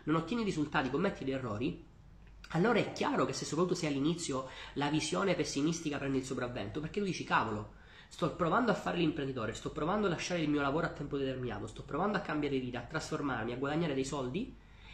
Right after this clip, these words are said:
e nel business più semplice non riesco a raggiungere questi risultati, mentre il resto della massa riesce a farli". E questo ha un effetto, eh, negativo che si moltiplica rispetto invece a magari una persona che ha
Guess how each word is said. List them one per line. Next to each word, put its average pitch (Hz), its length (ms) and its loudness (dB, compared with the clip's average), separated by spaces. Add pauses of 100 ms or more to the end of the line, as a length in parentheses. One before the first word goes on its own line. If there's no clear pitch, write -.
(140)
e 143 160 -2
nel 143 240 4
business 170 300 2
più 220 100 0
semplice 214 480 0
non 160 120 2
riesco 165 340 -2
a - 20 0
raggiungere 156 460 0
questi 139 220 -2
risultati, 123 480 -2
mentre 147 320 0
il 151 60 -2
resto 185 300 0
della 190 180 0
massa 180 320 -2
riesce 147 320 -2
a - 40 -14
farli". - 380 -4 (440)
E - 100 -20
questo 220 300 0
ha 165 40 6
un 147 100 2
effetto, 170 600 -2 (300)
eh, 127 100 -6
negativo 202 840 2
che 160 120 -8
si - 180 0
moltiplica 139 720 2
rispetto 165 480 -4
invece 170 440 2
a 139 120 2
magari 160 460 2
una 143 180 2
persona 185 420 -2
che 131 100 -2
ha 113 160 2